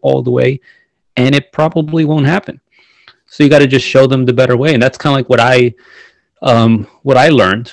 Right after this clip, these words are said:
where I can't, you know, forcibly grab someone by the hand and, and, and tell them, "Look, this is how it's gonna be from now on, because this is what's best for you." I just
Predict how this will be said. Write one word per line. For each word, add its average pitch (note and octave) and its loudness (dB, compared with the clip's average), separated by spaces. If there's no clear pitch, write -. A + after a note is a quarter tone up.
where B2 2
I B2 0
can't, C3 -4
you C3 -2
know, A2+ -2
forcibly B2 -2
grab B2 -2
someone A#2 -4
by A2 0
the G#2+ -4
hand A#2 -2
and, G#2 -4
and, - -10
and A2 -8
tell B2 -4
them, A2 -4
"Look, A#2 -6
this A2+ -4
is A2 -6
how A2+ -4
it's G2+ -8
gonna G#2+ -10
be A2 -4
from A2+ -12
now A2 -6
on, A2 -4
because G#2+ -10
this A2 -10
is G#2 -16
what's A2 -14
best - -4
for - -20
you." - -16
I A#2+ -2
just B2 -2